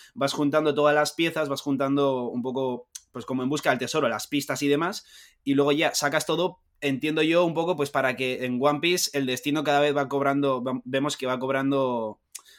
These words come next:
mayor importancia, o sea, lo están venga a mencionar el tema del destino, entonces un poco, pues como que, eh, Joy Boy entiende, digamos, que el destino va a hacer que quien herede su voluntad sea realmente quien va a descubrir toda la historia, porque igual no conviene que el gobierno mundial, por ejemplo, o gente random, piratas malos,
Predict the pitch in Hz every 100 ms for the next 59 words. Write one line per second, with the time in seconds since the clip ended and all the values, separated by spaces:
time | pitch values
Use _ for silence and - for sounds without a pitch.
0 | _ 123 127 139 135 127 123 147 139 110
1 | 120 113 131 135 147 139 131 120 120 139
2 | 120 131 123 117 110 151 131 117 127 131
3 | - 143 139 151 147 139 143 135 127 127
4 | - - - - - _ - 143 139 135
5 | 147 151 156 147 143 160 165 156 165 143
6 | 139 151 160 - 135 127 - 143 143 143
7 | 160 147 139 113 131 127 131 143 143 147
8 | 143 143 139 156 151 - - 147 147 147
9 | 147 147 151 139 127 139 139 147 151 143
10 | 151 131 120 151 139 113 117 127 123 135
11 | 139 151 151 139 131 135 127 120 131 131
12 | 127 131 135 143 135 135 127 135 127 131
13 | 135 131 127 123 123 - 139 131 127 -
14 | 139 135 135 131 143 143 135 131 135 139
15 | 135 123 135 147 139 127 - -